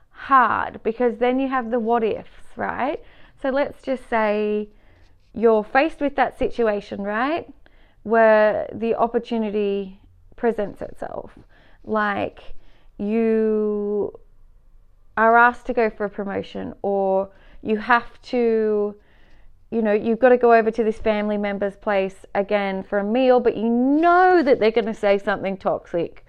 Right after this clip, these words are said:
Excuse me for yawning. It happens when I'm talking a lot. <laughs>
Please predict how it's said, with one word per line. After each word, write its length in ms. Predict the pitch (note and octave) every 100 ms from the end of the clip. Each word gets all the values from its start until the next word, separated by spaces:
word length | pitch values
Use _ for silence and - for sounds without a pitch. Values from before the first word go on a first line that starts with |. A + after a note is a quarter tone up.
| - - - - - - - - - -
Excuse 540 | - - - D#4 G#4
me 120 | F4 B3
for 120 | A#3+
yawning. 480 | G#3 G3+ G#3+ G3 F#3+
It 140 | -
happens 380 | C4 B3+ C4 B3
when 120 | A#3
I'm 120 | G#3+
talking 380 | G3 G3+ G3 G#3
a 80 | G3+
lot. 300 | - - - - - - - _ _ - - -
<laughs> 440 | A#3+ A3 D#4 G#3